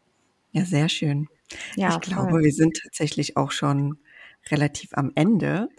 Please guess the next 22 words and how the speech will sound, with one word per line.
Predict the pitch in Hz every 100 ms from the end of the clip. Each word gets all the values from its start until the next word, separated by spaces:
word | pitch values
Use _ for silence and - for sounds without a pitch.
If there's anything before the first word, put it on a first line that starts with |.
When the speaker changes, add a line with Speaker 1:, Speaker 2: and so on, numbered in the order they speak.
| -
Speaker 2:
Ja. | 226 196
Speaker 1:
Hast | 214 220 175
du | 254
denn | 233 208
noch | 175 -
irgendetwas, | 190 208 - 160 175 180
was | 156 156 -
du | 156 156
den | 151 147 147
Mädels | 147 151 151
da | 143
draußen | - 143 - 143
mitgeben | 139 139 - 120 120
möchtest? | 123 - 123 120 - _ _ _ _
Speaker 2:
Hm. | 196 185 180 180 175 - -
Mein | 190 185
erster | 170 208 190
Impuls | 190 208 196
war |
gerade, | 190 185 175
traut | - 180 185 185 -
euch. | 151 156 160 -